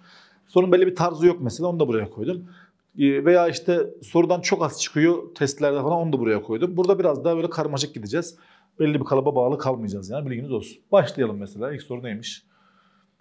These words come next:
Otuz tavuğun bulunduğu bir kümeste belli bir günde tavukların bazıları bir yumurta, bazıları iki yumurta, bazıları ise üç yumurta yumurtlamıştır. İki yumurta yumurtlayan tavuk sayısı, üç yumurta yumurtlayan tavuk sayısı iki katı olduğuna göre. Bak, bu klasik bir denklem ama işte bak, kendi, bu şey,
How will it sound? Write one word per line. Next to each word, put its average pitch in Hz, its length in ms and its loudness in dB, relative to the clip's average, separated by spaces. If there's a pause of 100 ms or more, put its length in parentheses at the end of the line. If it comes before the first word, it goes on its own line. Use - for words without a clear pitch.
(140)
Otuz 190 280 2
tavuğun 208 300 4
bulunduğu 175 320 2
bir 175 120 -4
kümeste 170 520 0
belli 180 280 2
bir 180 60 -2
günde 160 280 -2
tavukların 175 500 -2
bazıları 160 420 0
bir 160 80 -2
yumurta, 180 580 -4
bazıları 156 440 2
iki 127 160 -8
yumurta, 170 540 -4
bazıları 165 440 4
ise 180 120 -2
üç 185 220 -6
yumurta 151 220 -2
yumurtlamıştır. 135 840 -4 (460)
İki 214 200 -2
yumurta 190 360 2
yumurtlayan 170 540 0
tavuk 175 260 -2
sayısı, 135 340 2
üç - 260 -12
yumurta 156 280 -6
yumurtlayan 151 380 -2
tavuk 170 240 0
sayısı 190 260 -2
iki - 140 -14
katı 143 200 0
olduğuna 117 240 -2
göre. 110 140 -4
Bak, 151 200 -4
bu 196 100 -10
klasik 220 340 0
bir 208 60 -6
denklem 208 280 0
ama 247 160 6
işte 143 220 -2
bak, 131 120 -2
kendi, 175 500 -6
bu 220 100 0
şey, 151 360 2